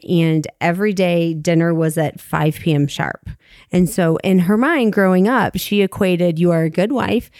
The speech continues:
if you have a hot dinner on the table every day at five P M." Well, then fast forward, she gets married.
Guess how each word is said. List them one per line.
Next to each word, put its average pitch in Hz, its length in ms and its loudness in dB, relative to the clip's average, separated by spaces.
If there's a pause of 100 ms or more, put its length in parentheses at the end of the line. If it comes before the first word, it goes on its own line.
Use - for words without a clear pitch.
(160)
if - 160 -4
you 185 100 2
have 160 120 2
a 151 40 -2
hot 208 280 -2
dinner 196 280 2
on 165 220 0
the 220 80 2
table 156 460 0
every 185 240 0
day 170 320 0
at 160 180 -2
five 143 260 -4
P - 140 -4
M." 135 240 -6 (200)
Well, 208 100 0
then 202 160 0
fast 185 320 0
forward, 185 260 0
she 190 140 -4
gets 170 260 -2
married. 175 500 0